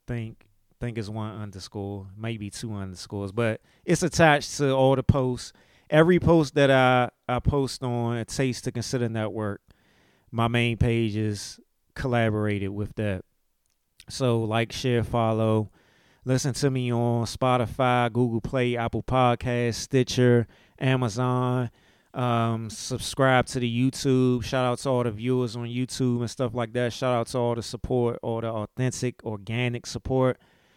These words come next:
Um, Greatest I Am blog dot com, my mental health blog. Uh, taste to consider dot com is the apparel on there right now. If you on YouTube, you see, um,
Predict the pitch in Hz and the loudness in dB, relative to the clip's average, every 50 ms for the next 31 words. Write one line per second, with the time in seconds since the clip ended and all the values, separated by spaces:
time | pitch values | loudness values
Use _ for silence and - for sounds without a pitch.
0 | _ _ _ _ _ - 135 139 139 135 135 131 127 127 123 110 - _ _ - | _ _ _ _ _ -2 0 2 4 4 4 4 2 2 0 -4 -10 _ _ -20
1 | - _ _ _ _ _ - 123 151 160 165 160 147 - 156 143 143 143 139 139 | -20 _ _ _ _ _ 2 4 6 6 6 4 2 2 0 2 2 2 4 4
2 | 139 139 135 131 120 127 131 135 135 139 139 139 131 113 117 131 127 131 - - | 4 2 2 2 2 2 4 6 8 8 8 6 4 2 2 2 2 2 0 -2
3 | 147 143 139 139 135 131 127 123 120 123 127 127 - - 135 127 131 135 123 113 | -2 0 2 2 2 0 0 -2 -2 -2 -4 -4 -2 -2 0 2 2 2 2 0
4 | 117 123 127 127 127 127 127 127 127 123 127 123 - - _ _ _ _ _ _ | -2 0 4 4 6 6 6 6 4 4 2 -2 -6 -20 _ _ _ _ _ _
5 | _ _ _ _ 123 123 123 120 120 120 120 120 120 120 117 - - - 151 147 | _ _ _ _ -2 0 0 2 0 0 0 0 0 -2 -4 -6 -2 0 2 2
6 | 139 131 - - - 156 - - 127 110 - - 147 135 131 110 127 123 123 123 | 2 0 -2 -6 -6 -8 -6 -6 -8 -8 -4 -4 -4 -4 -2 -2 0 0 0 -2
7 | - - 143 131 131 127 123 123 120 120 98 98 - 120 117 110 110 - - 143 | -2 -4 -2 0 0 0 0 0 -2 -4 -6 -8 -6 -4 -2 -2 0 0 0 0
8 | 135 131 127 127 123 123 127 123 123 127 127 127 123 123 123 127 120 123 123 123 | 2 2 2 0 0 -2 -4 -4 -4 -2 0 0 0 2 2 2 0 0 -2 -2
9 | 127 127 127 127 123 - - 127 123 120 117 117 117 110 113 120 123 - - - | -2 -2 -2 -2 -4 -4 -4 -4 -4 -2 -2 -4 -6 -4 -4 -4 -4 -4 -2 -2
10 | 131 123 120 120 113 113 113 - - - 135 127 127 123 107 - _ _ _ _ | 0 2 2 0 -2 -4 -6 -8 -6 -4 -2 -2 -2 -4 -6 -10 _ _ _ _
11 | _ _ - 127 120 117 117 113 113 110 107 101 | _ _ -2 0 2 2 4 4 2 2 0 -4